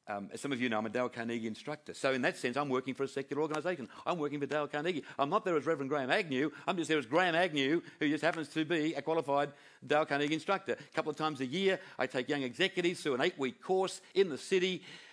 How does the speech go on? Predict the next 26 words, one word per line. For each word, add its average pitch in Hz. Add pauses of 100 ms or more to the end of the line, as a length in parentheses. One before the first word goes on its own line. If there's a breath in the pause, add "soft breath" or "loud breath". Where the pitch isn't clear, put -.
(320 loud breath)
which 156
is 147
basically 170
designed 143
to 135
improve 131
one's 123
ability 117
to 113
be 110
a 107
leader. 95 (600 loud breath)
And 113
one 175
of 214
the 170
tools 202
we 147
use 127
to 120
increase 175
self-confidence 160 (220 loud breath)
is 143 (440)
communication. 113 (640 soft breath)
Every 123
night, 117